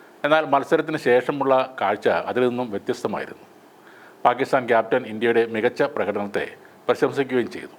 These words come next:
സാധാരണ ക്രിക്കറ്റിനെ അപേക്ഷിച്ച് ഈ ബ്ലൈൻഡ് ക്രിക്കറ്റിന് നിയമങ്ങൾ വേറെയുമുണ്ട്. വെള്ള പ്ലാസ്റ്റിക്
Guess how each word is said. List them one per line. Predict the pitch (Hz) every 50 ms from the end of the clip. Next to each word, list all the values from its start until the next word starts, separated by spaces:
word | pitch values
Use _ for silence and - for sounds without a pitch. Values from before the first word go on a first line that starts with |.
| - - - - - - - - - -
സാധാരണ | - 147 160 165 180 185 185 185 185
ക്രിക്കറ്റിനെ | - 151 143 143 156 147 147 160 165
അപേക്ഷിച്ച് | 127 113 107 123 123 - 135 127 127 104 82 - -
ഈ | 117 127 139
ബ്ലൈൻഡ് | 131 123 127 127 131 139 143 160 156 -
ക്രിക്കറ്റിന് | 117 110 113 127 117 - 120 120 117 113 - 110
നിയമങ്ങൾ | 113 120 123 127 143 147 147 147 139
വേറെയുമുണ്ട്. | 113 101 98 101 104 104 117 107 98 90 - - - - - - - - - - - - - - - - - -
വെള്ള | 131 135 147 160 175 180 160 - -
പ്ലാസ്റ്റിക് | 131 120 127 135 - - 165 156 143